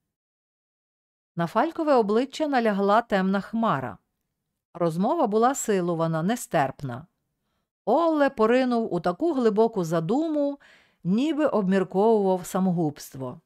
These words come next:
Фальк попросив газету, і йому подали Непідкупного. Він відразу згадав,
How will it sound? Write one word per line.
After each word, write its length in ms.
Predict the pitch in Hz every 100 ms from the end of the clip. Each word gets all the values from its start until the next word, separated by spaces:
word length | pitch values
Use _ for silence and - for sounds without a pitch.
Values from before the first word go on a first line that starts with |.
| _ _ _ _ _ _ _ _ _ _ _ _ _ _ _
Фальк 320 | 277 381 -
попросив 520 | - 226 202 202 196 170
газету, 460 | 175 196 294 285
і 140 | 233 190
йому 280 | 180 226
подали 500 | 285 185 165 170 202
Непідкупного. 920 | 185 202 226 - 208 151 151 139 131 - _ _ _ _ _ _ _ _
Він 280 | 185 330 403
відразу 500 | 302 269 311 285 190
згадав, 580 | 160 170 165 156 143